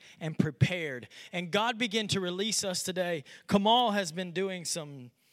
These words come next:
some just sharing with us guys, on, and a lot of it is revolving around the idea of a lion. He's gonna get to preach on a Sunday morning coming pretty quick, and I would be very <laughs> surprised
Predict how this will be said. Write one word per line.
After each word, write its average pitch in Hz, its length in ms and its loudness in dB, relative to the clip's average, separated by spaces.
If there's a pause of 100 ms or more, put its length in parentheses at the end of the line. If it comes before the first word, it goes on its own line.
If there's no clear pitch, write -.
(260)
some 160 300 -4
just 147 280 -4
sharing 196 420 -2
with 170 120 -6
us 170 180 -4
guys, 165 480 -6
on, 147 240 -12
and 160 140 -6
a 151 40 -6
lot 165 220 -4
of 180 80 -4
it 165 140 -6
is 147 160 -10
revolving 156 500 -6
around 143 460 -10
the 143 140 -10
idea 143 340 -6
of 135 80 -8
a 135 40 -6
lion. 147 720 -10
He's 156 220 -8
gonna 165 100 -2
get 156 140 -8
to - 60 -12
preach 170 320 -8
on 156 80 -8
a 139 60 -10
Sunday 156 260 -8
morning 151 320 -10
coming 160 240 -8
pretty 156 160 -8
quick, 156 340 -4 (340)
and 143 80 -8
I 151 60 -2
would 151 80 -4
be 151 120 -6
very 156 320 4
<laughs> - 100 -4
surprised 151 640 -4